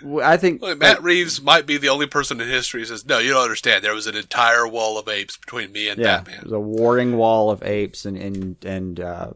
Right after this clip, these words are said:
Speaker 1: Woody Harrelson. I just, it was complicated. Sorry, I couldn't get to Batman.
Speaker 2: <laughs> But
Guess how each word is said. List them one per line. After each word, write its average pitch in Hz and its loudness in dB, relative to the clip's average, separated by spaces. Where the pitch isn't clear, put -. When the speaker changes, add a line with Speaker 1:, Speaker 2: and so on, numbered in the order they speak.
Speaker 1:
Woody 101 -4
Harrelson. 98 -4
I 113 4
just, 104 -6
it 120 -4
was 107 -10
complicated. - -6
Sorry, 92 0
I 113 -2
couldn't 120 0
get 110 -2
to 98 -12
Batman. 90 -6
Speaker 2:
<laughs> 165 -2
But 185 2